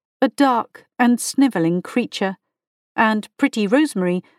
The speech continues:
more likely to bite with her sharp teeth than return an affectionate kiss. Even on good days, they had to be prevented from entering the greenhouse or the kitchen. Their presence withered vegetation, and should one of them reach a hand into a cookie jar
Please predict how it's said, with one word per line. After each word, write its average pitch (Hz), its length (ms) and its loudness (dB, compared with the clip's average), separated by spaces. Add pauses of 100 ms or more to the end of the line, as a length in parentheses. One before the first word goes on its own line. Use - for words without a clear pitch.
(120)
more 226 240 2
likely 220 360 -2
to 196 140 -4
bite 233 500 -2
with 185 140 0
her 190 140 2
sharp - 400 0
teeth 277 360 -2 (300)
than 220 200 2
return 220 400 0
an 190 140 0
affectionate 185 640 -4
kiss. - 440 -4 (920)
Even 247 260 4
on 214 160 2
good 330 240 0
days, 170 360 -2 (200)
they 277 120 4
had 294 180 2
to 285 60 0
be 262 160 2
prevented 269 520 0
from 233 240 -2
entering 240 400 2
the 220 80 0
greenhouse 220 640 0
or 190 60 2
the 220 100 0
kitchen. 185 520 -4 (460)
Their 233 120 2
presence - 580 -2 (260)
withered 190 420 0
vegetation, 202 800 -2 (640)
and 214 300 2
should 240 300 0
one 240 220 2
of 226 120 -4
them 214 200 2
reach 220 240 -2
a 208 100 2
hand 214 420 0
into 190 240 0
a 196 60 2
cookie 294 340 0
jar 156 340 -2